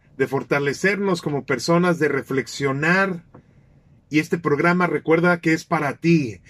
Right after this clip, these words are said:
Gracias por estar escuchando este programa. Muchísimas gracias.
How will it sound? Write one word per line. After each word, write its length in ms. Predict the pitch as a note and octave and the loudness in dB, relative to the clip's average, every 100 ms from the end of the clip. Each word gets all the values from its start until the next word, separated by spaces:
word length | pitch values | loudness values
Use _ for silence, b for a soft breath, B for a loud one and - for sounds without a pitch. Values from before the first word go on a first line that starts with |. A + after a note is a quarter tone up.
| B B | B B
Gracias 840 | C3+ E3+ F#3 F3+ F3 D3 A#2+ - - b b _ | -2 0 2 0 2 2 0 -10 -20 b b _
por 160 | C3 | -2
estar 240 | B2+ - D#3+ | -2 0 0
escuchando 560 | E3 - - D#3+ D#3 | -2 -6 -2 -2 -2
este 180 | C#3+ - | -6 -8
programa. 520 | C3 B2+ B2 C#3 C#3+ | -6 -4 -2 -2 -4
Muchísimas 680 | C#3 B2+ - E3+ D#3+ C3 A#2 | -6 -8 -4 -4 -4 -6 -4
gracias. 680 | G#2 D3 D3 D#3+ D3 - - | -2 -2 -2 -2 -2 -4 -18